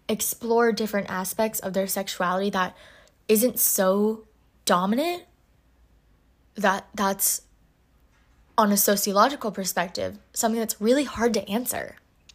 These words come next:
Because it takes masculinity from a cultural understanding, which is, as a whole,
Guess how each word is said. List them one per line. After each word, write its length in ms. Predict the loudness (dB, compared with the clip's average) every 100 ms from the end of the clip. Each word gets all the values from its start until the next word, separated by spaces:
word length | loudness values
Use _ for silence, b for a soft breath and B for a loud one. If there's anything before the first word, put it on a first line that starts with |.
| _ _ _ _ _ _ _ -8
Because 260 | -2 0
it 120 | 0
takes 340 | 0 -4 -4 0
masculinity 760 | 0 0 -2 0 2 0 -2
from 500 | -6 -2 -2 -2 -6 -10 b b b b b
a 100 | 0
cultural 500 | 8 8 8 2 0
understanding, 800 | -4 -4 -4 -4 -8 -10 -12 -14 _ -10
which 200 | -4 -2
is, 360 | -2 -2 -4 -6 _ 0
as 180 | 2 2
a 60 |
whole, 580 | -2 4 6 8 4 -10